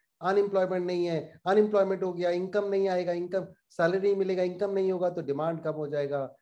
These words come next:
रिसेशन आएगा, सिचुएशन ठीक नहीं है। जेपी मॉर्गन का चीफ इलॉन मस्क अगर ऐसा कुछ बोल रहे हैं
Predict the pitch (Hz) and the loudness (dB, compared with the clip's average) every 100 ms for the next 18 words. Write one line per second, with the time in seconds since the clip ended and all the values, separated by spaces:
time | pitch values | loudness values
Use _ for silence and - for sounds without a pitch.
0 | _ _ - 107 117 120 143 135 151 143 | _ _ -8 -4 -4 -2 -4 -2 -4 -2
1 | 131 127 120 123 117 117 - _ _ - | -2 -2 -4 -4 -4 -8 -16 _ _ -12
2 | 123 131 147 151 - 175 170 175 180 170 | -12 -6 -4 -4 -2 -4 -4 -8 -8 -4
3 | 185 202 196 185 160 117 - _ _ _ | -2 0 2 2 -2 -4 -10 _ _ _
4 | _ 151 165 - _ _ _ _ _ 156 | _ -20 -20 -20 _ _ _ _ _ -12
5 | 127 165 175 208 208 196 202 202 202 196 | -2 -2 0 2 4 4 2 2 2 0
6 | 208 214 214 196 165 - 165 190 226 214 | -4 -2 -2 -2 -6 -6 0 4 4 6
7 | 214 208 - 196 180 185 185 180 160 160 | 4 2 0 2 2 2 -2 -4 -6 -4
8 | 170 160 160 156 143 | -2 -2 -2 -2 -2